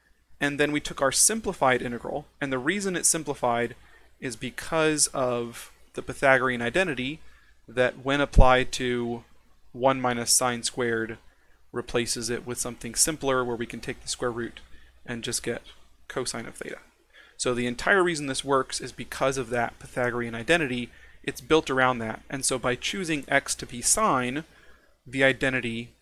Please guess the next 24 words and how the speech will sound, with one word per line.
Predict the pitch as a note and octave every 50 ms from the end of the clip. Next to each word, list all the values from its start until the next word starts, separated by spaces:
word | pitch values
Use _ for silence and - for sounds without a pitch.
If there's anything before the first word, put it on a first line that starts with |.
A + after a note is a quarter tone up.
| _ _
worked | B2 A#2 B2 A#2+ A#2 - - - - - - _ _ _ _ - _ _ - - - _ _
in | - C3 A#2+
our | A#2 A2+ -
favor | - - B2 A#2 A2 - - -
to | - B2
simplify | - - G#3+ - - - - -
things. | - - - - - - - - - - - _ - - - - - - - -
Now | - D#3+ D#3+ D#3+
it | D3
turns | - - B3 A#3+ G#3
out | F#3 D3
with | D3 D#3+
this | - A3+ -
problem | - - D3+ C3+ C3 C3 C3
we | C3 C3
could | C3 - - - G#3
have | D4 A3 -
also | C3+ C3+ C3 - - C3+
picked | C3 - - D3 C3 - - - - - - _
x | - C#3 C3+ - - D3+
equals | C3+ - - C3+ B2+ B2 B2 -
cosine | - - G#3+ - - A#3+ A#3+ A3
of | - -
theta, | - - - - -